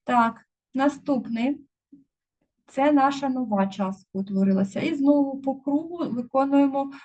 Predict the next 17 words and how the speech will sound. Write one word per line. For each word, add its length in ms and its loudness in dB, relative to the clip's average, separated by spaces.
кроки. 520 -2
Виписати 560 -2
всі 220 -6
дільники 560 -2
вільного 420 -2
члена, 540 -2
да, 220 2
встановити. 880 -4
Давайте 480 0
останнє 640 2
вже. 300 4
Так, 320 -4
це 120 -10
було 420 -2
перше, 440 -4
друге. 540 0
Так, 280 -4